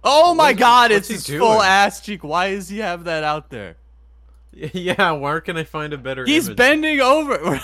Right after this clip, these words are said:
Speaker 1: <laughs> Wait, what?
Speaker 2: No, yeah, but that's really weird.
Speaker 1: <laughs> What? Mika, he kinda just,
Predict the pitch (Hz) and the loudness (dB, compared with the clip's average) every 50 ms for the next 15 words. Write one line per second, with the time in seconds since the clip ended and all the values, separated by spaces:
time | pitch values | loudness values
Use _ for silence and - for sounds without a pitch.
0 | - - - - 247 214 165 131 131 165 240 320 - _ _ - _ _ _ _ | -10 -14 -6 -4 -2 -2 -2 -4 -4 -6 -6 -8 -14 _ _ -20 _ _ _ _
1 | _ _ _ _ _ - _ _ - 117 151 165 156 143 135 135 135 135 123 113 | _ _ _ _ _ -20 _ _ -16 -10 -6 -4 -4 -4 -4 -4 -4 -4 -6 -6
2 | 120 117 101 120 120 - - - - 123 123 120 117 113 107 104 107 107 107 101 | -10 -10 -6 -6 -6 -6 -8 -12 -14 -12 -12 -10 -10 -10 -12 -12 -12 -12 -12 -12
3 | 101 107 104 _ _ - _ - - _ - - - - _ _ - 226 220 214 | -14 -16 -20 _ _ -20 _ -20 -20 _ -10 -10 -10 -10 _ _ -20 -18 -18 -18
4 | 220 208 208 _ _ _ _ _ _ _ _ - 117 - _ - _ _ _ _ | -20 -20 -20 _ _ _ _ _ _ _ _ -20 -20 -20 _ -20 _ _ _ _
5 | _ _ _ _ _ _ _ _ _ _ _ _ - 156 160 - 139 131 151 175 | _ _ _ _ _ _ _ _ _ _ _ _ -10 -10 -8 -8 -8 -10 -10 -12
6 | 226 - _ _ _ _ _ - 180 208 240 262 202 170 160 - - - - | -14 -16 _ _ _ _ _ -8 -6 -6 -6 -8 -10 -12 -14 -16 -18 -20 -20